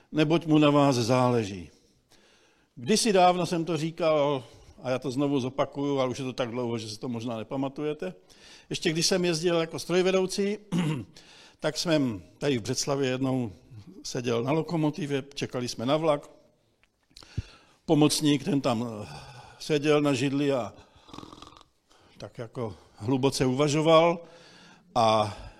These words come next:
já jsem seděl na tém, na tom místě toho strojvedoucího a ono se to nesmí dělat dvě věci, to teď řeknu. Nevím, teď se to možná může, ale tehdy se to nesmělo. Takže jsem seděl,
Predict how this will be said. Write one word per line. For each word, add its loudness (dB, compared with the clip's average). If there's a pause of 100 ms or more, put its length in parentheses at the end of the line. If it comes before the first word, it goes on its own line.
(560)
já 4
jsem 4
seděl 2
na 0
tém, 2
na -2
tom -2
místě 0
toho -2
strojvedoucího 0
a 4
ono 2
se 0
to 2
nesmí 2 (200)
dělat -2
dvě -2
věci, -2
to -10
teď -6
řeknu. -8 (320)
Nevím, 4
teď 2
se 0
to -2
možná 0
může, 2
ale -2
tehdy -4
se -6
to -6
nesmělo. -6 (760)
Takže -4
jsem 0
seděl, 0